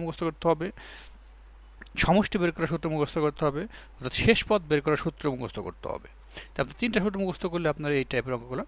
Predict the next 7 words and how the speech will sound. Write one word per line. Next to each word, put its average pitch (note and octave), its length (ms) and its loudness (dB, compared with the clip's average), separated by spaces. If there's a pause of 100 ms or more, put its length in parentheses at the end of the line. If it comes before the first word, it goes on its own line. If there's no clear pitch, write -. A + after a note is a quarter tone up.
(120)
খুব E3 200 -6
সহজে A#2+ 280 0
করতে - 260 -2
পারবেন, - 240 -6 (680)
ধারার G2 280 4
অঙ্ক। D2+ 140 -14 (2250)
তিন, C#3 160 2